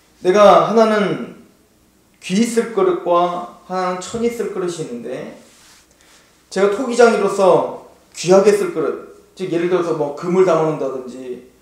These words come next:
뭐 꿀을 담아둔다든지 그렇게 참 유용하게 쓸 그릇을 하나 만들고 하나의 그릇은 거기에다가, 어, 오강을 만들어갖고 거기다 오물들을 담아놓을 거를, 어,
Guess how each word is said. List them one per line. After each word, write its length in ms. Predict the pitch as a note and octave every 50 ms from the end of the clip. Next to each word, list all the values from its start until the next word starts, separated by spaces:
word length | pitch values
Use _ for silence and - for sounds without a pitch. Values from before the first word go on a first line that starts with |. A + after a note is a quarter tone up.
| _ _ _
뭐 140 | - C#3 -
꿀을 300 | - A#3+ C4+ C4+ C4+ B3+
담아둔다든지 1120 | A#3 G#3+ - F3+ E3 D3+ D3+ D3 C#3 C#3 C3+ C3+ C3+ B2+ A#2 C3 C3+ C3+ C3+ C3+ - - _ _ _ _ _
그렇게 220 | - A3+ G#3+ A3+
참 280 | - - - C4+ A#3+ F#3+
유용하게 440 | E3 F#3 G#3 G#3+ G#3+ G#3 G3+ G3 -
쓸 160 | - F3+ -
그릇을 600 | - D3+ D3+ C#3 C#3 C3+ C#3+ E3+ - - - - - _ _
하나 160 | - D#3 D#3
만들고 500 | D3 C3+ B2+ A#2+ A#2+ B2 - - - - - - - - _ _ _ _ _ _ _ _ _ _ _ _
하나의 320 | - A3+ A#3+ B3 B3 A#3+
그릇은 600 | A3 G3 F#3+ F#3+ - F#3 F3+ G#3 A#3 B3 - - - - - _ _ _ -
거기에다가, 920 | - E3 E3+ E3+ F#3 F3+ F3+ F3+ E3+ E3+ E3+ D#3+ - - - - - - - _ _ _ _ _ -
어, 340 | D3 C#3 C3+ C3 B2 - -
오강을 340 | F3+ F3+ F#3+ G#3+ G#3+ G#3+ A3
만들어갖고 680 | G3+ G3 F#3 - E3+ E3 D#3+ D#3 D#3 - D#3+ D#3 D3 C#3+
거기다 180 | D3+ D#3 D#3+ D#3+
오물들을 540 | - E3 F#3 G3+ A3 A3+ F#3 F#3 E3 D#3 -
담아놓을 480 | C#3+ C#3 C3+ C3+ C3+ B2+ A#2+ A#2 A2+ -
거를, 320 | - - - - - - - - - _ _ _ _ _ _
어, 260 | - - - - -